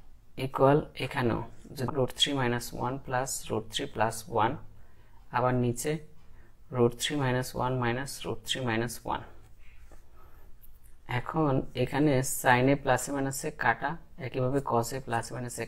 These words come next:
কাটা, এখানে root three প্লাসে মাইনাসে কাটা আর ওয়ান প্লাসে মাইনাসে কাটা, তাহলে আমার এখানে নিচে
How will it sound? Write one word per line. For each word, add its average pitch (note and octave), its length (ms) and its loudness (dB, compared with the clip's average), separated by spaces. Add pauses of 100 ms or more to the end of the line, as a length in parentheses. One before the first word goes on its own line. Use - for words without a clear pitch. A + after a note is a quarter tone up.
কাটা, A2+ 200 -6 (800)
এখানে C#3+ 240 4 (120)
root C#3 240 8
three D3+ 120 2 (100)
প্লাসে C#3 320 0
মাইনাসে C#3 320 -2 (100)
কাটা C#3 260 0 (180)
আর B2 80 0 (140)
ওয়ান A#2 180 4 (120)
প্লাসে B2 300 -2
মাইনাসে A2+ 380 -4
কাটা, - 220 -10 (680)
তাহলে C3+ 300 6
আমার C#3+ 180 8
এখানে C#3 200 2 (100)
নিচে C3+ 200 2